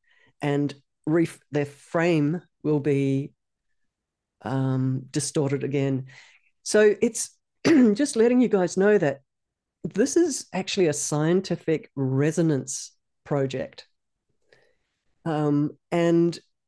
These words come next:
this is how, what humans are up against. They're actually up against, quietly between you and I, Karen, psychic warfare,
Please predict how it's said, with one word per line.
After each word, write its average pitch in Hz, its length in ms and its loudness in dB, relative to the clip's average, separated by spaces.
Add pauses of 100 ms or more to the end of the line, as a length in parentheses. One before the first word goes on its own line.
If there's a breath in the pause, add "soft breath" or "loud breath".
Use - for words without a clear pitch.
(360)
this 180 340 -2
is 320 120 0
how, 254 500 0 (320)
what - 180 -2
humans 220 440 4
are 156 120 2
up 156 140 -4
against. - 460 -10 (400 loud breath)
They're 180 160 0
actually 285 440 0
up 202 160 -2
against, 139 520 -2
quietly 202 400 0
between 160 400 0
you 143 140 0
and 135 100 0
I, 127 280 -4 (220)
Karen, 135 380 -4 (1300)
psychic 202 480 -2
warfare, 139 640 -2